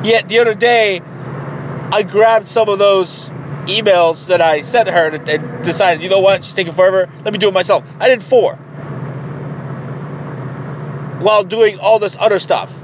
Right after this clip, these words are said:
So you doing two in eight hours is, is, no, it's not okay. It's not enough.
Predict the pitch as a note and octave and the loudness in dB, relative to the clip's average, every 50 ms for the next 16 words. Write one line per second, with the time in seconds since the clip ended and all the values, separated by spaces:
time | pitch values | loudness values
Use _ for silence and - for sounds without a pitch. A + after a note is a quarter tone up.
0 | - - - - - A3+ A3 G#3 G#3 G3+ G3+ G3 F3+ D#3 - - - - - D3+ | -12 -10 -8 -2 2 4 6 6 6 6 6 4 2 -2 -6 -14 -18 -14 -6 -2
1 | F3+ A#3 C4 A#3+ A#3+ B3+ B3 A#3+ G#3+ F3 D#3+ - A#3 A#3 B3 B3+ B3+ C4 C4+ B3+ | 0 0 0 0 0 0 0 0 -2 -4 -2 0 2 2 4 2 2 0 -2 -4
2 | - - - - - - - - - - - - - - - - F3+ F#3+ G3+ G3 | -8 -14 -14 -14 -12 -12 -12 -10 -10 -10 -10 -10 -10 -10 -6 -2 0 0 0 0
3 | F#3 E3 - - G#3+ A3 A3 G#3+ A3 A3+ A#3 A#3 A#3 A#3 A3+ A3+ - - - F#3+ | -2 -2 -2 0 2 4 4 4 4 4 4 4 4 4 2 0 -4 -8 -6 -6
4 | F3+ - - - - - F3 E3+ - - - - - F3 F3 D#3+ A#2 E2+ - - | -6 -6 -8 -12 -6 -6 -6 -6 -6 -10 -14 -12 -2 2 2 2 2 0 -4 -10
5 | - B2+ - - F#3 F3+ F3+ E3 D3 D#3 D#3 A#2+ F2 - - - E3 D#3+ D#3+ D#3+ | -14 -14 -4 -2 0 2 2 0 0 0 -2 -2 -2 -4 -10 -4 -2 0 0 0
6 | - C3+ G#2 - | 0 -2 -4 -4